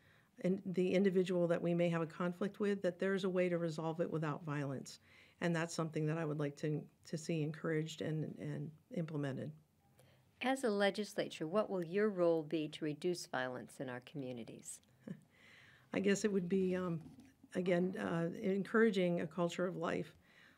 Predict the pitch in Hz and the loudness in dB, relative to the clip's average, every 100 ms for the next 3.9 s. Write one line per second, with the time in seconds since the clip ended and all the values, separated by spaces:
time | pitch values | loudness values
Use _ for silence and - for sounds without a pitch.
0 | _ 180 175 185 175 - 190 190 180 202 | _ 0 0 0 -2 0 4 4 2 0
1 | 190 175 - - - - 175 165 175 156 | 2 0 -2 -12 -16 -6 -4 -2 -4 -8
2 | - - 214 - - _ 180 175 175 185 | -14 -20 -20 -20 -20 _ 0 2 2 -2
3 | 170 165 165 165 - - 175 165 165 | 0 0 0 -2 -4 -6 -2 0 -2